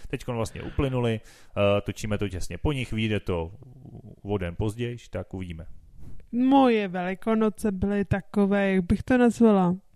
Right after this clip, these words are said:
Speaker 2: po dvou letech příjemná změna.
Speaker 1: Jo, jako po covidu.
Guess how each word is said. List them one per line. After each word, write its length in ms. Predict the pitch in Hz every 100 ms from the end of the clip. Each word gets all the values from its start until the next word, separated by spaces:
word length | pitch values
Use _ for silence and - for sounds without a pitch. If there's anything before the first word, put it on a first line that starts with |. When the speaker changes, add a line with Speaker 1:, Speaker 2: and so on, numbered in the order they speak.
| - -
Speaker 2:
po 100 | 240
dvou 220 | 302 320
letech 320 | 320 294 262
příjemná 440 | - - 220 226 214
změna. 340 | - 175 151 - - - - - - - - - - - - -
Speaker 1:
Jo, 180 | 131 123
jako 220 | 117 131
po 180 | - -
covidu. 380 | 113 90 82